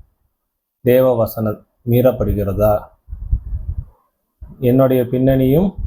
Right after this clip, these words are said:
நான் ரோமன் கத்தோலிக்கிலிருந்து ரட்சிக்கப்பட்டவன். இருபத்தைந்து வயது வரையும்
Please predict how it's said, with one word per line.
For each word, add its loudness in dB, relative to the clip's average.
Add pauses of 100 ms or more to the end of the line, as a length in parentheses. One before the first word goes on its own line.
(180)
நான் 2
ரோமன் 2
கத்தோலிக்கிலிருந்து 2 (580)
ரட்சிக்கப்பட்டவன். 0 (260)
இருபத்தைந்து 2
வயது 4
வரையும் 2